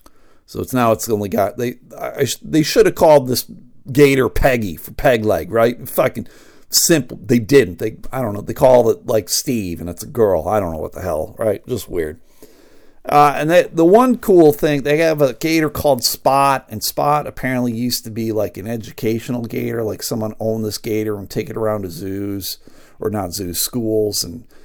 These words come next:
kids could come and touch the gator and pet the gator, and they'd learn about the gator. Educational gator. And this gator was called Spot because apparently it was kinda like a dog. It understood certain commands.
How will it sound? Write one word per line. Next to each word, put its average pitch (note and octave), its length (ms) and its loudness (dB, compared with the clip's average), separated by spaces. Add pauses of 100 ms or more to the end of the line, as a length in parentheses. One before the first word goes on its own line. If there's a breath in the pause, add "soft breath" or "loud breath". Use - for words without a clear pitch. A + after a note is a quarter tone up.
(260 soft breath)
kids B2 300 -2
could - 160 -20
come A#2+ 240 -6
and F2 80 -14
touch - 340 -4
the G#2+ 100 -10
gator G#2+ 560 0
and F2 120 -8
pet A2 260 -6
the - 60 -16
gator, G2 500 -4
and F#2 140 -10
they'd F2 120 -10
learn G2 320 -8
about G2 300 -6
the - 60 -20
gator. F#2+ 340 -8
Educational A2 760 -2
gator. - 460 -14 (880 soft breath)
And G#2+ 160 -6
this D3 140 -2
gator D#3+ 240 0
was D3 140 0
called C3 280 0
Spot C#3 640 0
because A2+ 380 -2
apparently F3+ 400 -2
it - 20 -2
was D#3+ 140 -6
kinda E3+ 260 -2
like D#3+ 220 2
a - 20 -12
dog. C3 460 4
It G#2+ 100 -2
understood C#3 580 0
certain B2+ 360 -2
commands. A#2 720 -4